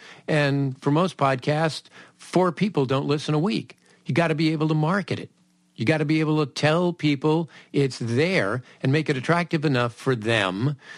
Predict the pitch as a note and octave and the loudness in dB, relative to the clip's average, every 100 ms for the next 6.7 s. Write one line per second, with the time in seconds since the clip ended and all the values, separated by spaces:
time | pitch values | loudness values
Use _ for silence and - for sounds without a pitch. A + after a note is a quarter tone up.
0 | - - C#3 C3 C3 C3 B2+ A#2 G2+ B2+ | -16 -2 0 0 0 2 2 -2 -2 0
1 | C#3 C#3+ C3 - C#3+ D#3+ C3 B2+ D3+ - | 2 2 0 0 0 2 2 0 -2 -2
2 | C#3 C3 A#2 C#3 C#3+ C#3 C#3+ - _ _ | 0 0 0 0 2 2 -2 -4 _ _
3 | C#3 C#3 - C#3+ C3+ G2+ D3+ F#3 D#3+ G#2+ | 0 0 0 0 0 0 0 2 0 -2
4 | F#2+ - - _ - B2+ A#2 A2 G#2 - | -6 -12 -20 _ -2 0 0 -2 -6 -12
5 | _ _ - A#2+ A2 G#2 F#2 A2 F#2+ E2+ | _ _ 0 2 2 -2 -2 -2 -2 -4
6 | - - _ A#2+ A2+ A2 A#2+ | -14 -20 _ 0 2 0 -2